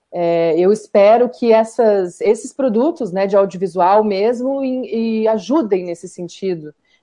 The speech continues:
né? Eu acho que tem esse papel, assim, também, né? A arte tem, ele faz esse papel também de,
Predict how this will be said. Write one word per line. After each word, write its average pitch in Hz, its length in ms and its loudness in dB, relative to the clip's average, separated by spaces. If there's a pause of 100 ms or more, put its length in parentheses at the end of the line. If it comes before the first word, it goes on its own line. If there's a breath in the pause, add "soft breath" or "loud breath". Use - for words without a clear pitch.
né? 175 220 0
Eu 185 140 2
acho 220 300 0
que 226 160 -8
tem 285 400 -2
esse 302 180 -6
papel, 190 480 0
assim, 170 300 -6
também, 165 440 -6
né? 160 200 -8
A 165 60 -4
arte 180 320 -2
tem, 220 180 -2
ele 220 240 2
faz 226 340 -2
esse 233 200 -10
papel 226 400 0
também 175 380 -6
de, 156 400 -8